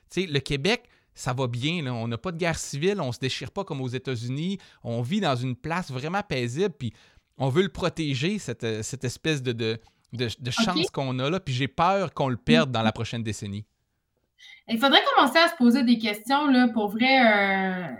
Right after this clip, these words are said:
Speaker 2: sur qu'est-ce qui est en train de se passer, au, au lieu de rire puis ridiculiser le monde, là, les gens qui sont dans des discours en ce moment un peu complotistes, entre guillemets, euh, les gens qui sont anti-vaccins, les gens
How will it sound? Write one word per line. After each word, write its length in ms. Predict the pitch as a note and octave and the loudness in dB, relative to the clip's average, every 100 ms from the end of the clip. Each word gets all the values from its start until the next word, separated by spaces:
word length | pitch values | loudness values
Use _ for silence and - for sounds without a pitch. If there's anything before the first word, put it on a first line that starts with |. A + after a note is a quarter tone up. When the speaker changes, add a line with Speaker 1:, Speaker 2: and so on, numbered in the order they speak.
| - | -16
Speaker 2:
sur 200 | - A#3 | -8 -4
qu'est-ce 160 | A3+ C4 | -2 0
qui 60 | B3 | 2
est 80 | A#3 | 2
en 100 | G3+ | 2
train 160 | B3 | 4
de 60 | B3 | 4
se 100 | A3 | 2
passer, 640 | G3+ G#3 F#3 F#3 B3 C4 B3 | 2 4 4 2 2 4 4
au, 200 | G3+ G#3 | 2 -2
au 120 | A3 | 4
lieu 140 | A3+ C4 | 6 8
de 80 | A#3 | 8
rire 300 | A#3+ C4+ C4 | 8 6 4
puis 80 | A3 | 2
ridiculiser 600 | G#3+ - A3+ G3+ G3+ G#3+ | 2 0 0 2 4 4
le 80 | G#3 | 4
monde, 360 | G#3+ C#4+ C4+ | 6 6 6
là, 260 | C4 C4 C4 | 6 6 8
les 180 | G#3+ G#3+ | 6 6
gens 300 | A#3 C4 C4+ | 6 8 6
qui 100 | B3+ | 2
sont 180 | - G#3 | 2 4
dans 140 | G3+ | 4
des 100 | G3+ | 4
discours 300 | G#3 - B3+ | 0 0 4
en 120 | A3+ G3+ | 6 4
ce 80 | A3 | 4
moment 240 | G3 G#3+ | 2 6
un 240 | A#3+ G3+ | 8 6
peu 180 | F#3 A#3 | 4 2
complotistes, 800 | A#3 G#3+ A3 G3+ - A3 A3 A#3+ - | 4 4 4 0 0 0 0 0 -2
entre 260 | F#3+ G3 | -4 -2
guillemets, 560 | G3 G3+ G3+ G#3 G#3 A3 _ _ _ _ _ F#3+ | 0 2 2 2 2 -2 _ _ _ _ _ -2
euh, 100 | G3 | 0
les 120 | G3+ | 6
gens 180 | A#3 B3 | 8 8
qui 60 | |
sont 180 | A#3+ A3+ | 8 8
anti-vaccins, 720 | A3 G#3 G3+ - G#3+ G3+ - A#3 | 8 6 4 4 6 6 4 8
les 220 | A#3 A3 | 10 10
gens 160 | B3 | 8